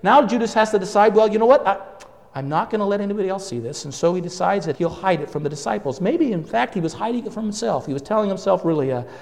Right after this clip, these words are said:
"I believe these things, and I'm committed to Him, and I'm willing to follow Him," and, and Judas was not being honest with himself about himself. And then eventually Judas was not being honest about himself with the disciples, and he was trying to hide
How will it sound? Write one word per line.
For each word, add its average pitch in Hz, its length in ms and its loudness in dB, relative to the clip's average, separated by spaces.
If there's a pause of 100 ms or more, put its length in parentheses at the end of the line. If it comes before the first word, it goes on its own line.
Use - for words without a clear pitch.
(160)
"I 127 140 -4
believe 143 420 -4
these 185 180 -6
things, 220 400 -4
and 139 100 -2
I'm 135 180 -4
committed 175 420 2
to 208 140 -2
Him, 240 280 -2
and 143 80 -6
I'm 131 120 -8
willing 185 240 -2
to 180 80 -4
follow 208 420 2
Him," 233 300 0
and, 143 120 -8 (380)
and 135 120 -10
Judas 185 320 -2
was 190 140 -8
not 190 180 -4
being 202 200 -4
honest 202 320 -10
with 208 100 -8
himself 214 480 -8
about 214 220 -6
himself. 233 520 -6
And 147 100 -4
then 196 200 4 (380)
eventually 180 420 -4
Judas 156 320 -2
was 156 160 -4 (140)
not 175 180 -4
being 180 200 -2
honest 175 420 -6 (340)
about 160 220 -2
himself 190 420 -2
with 185 80 -6
the 185 80 -4
disciples, 160 680 -4
and 113 100 -10
he 123 80 -10
was 123 160 -10
trying 165 320 -4
to 151 80 -6
hide 170 420 0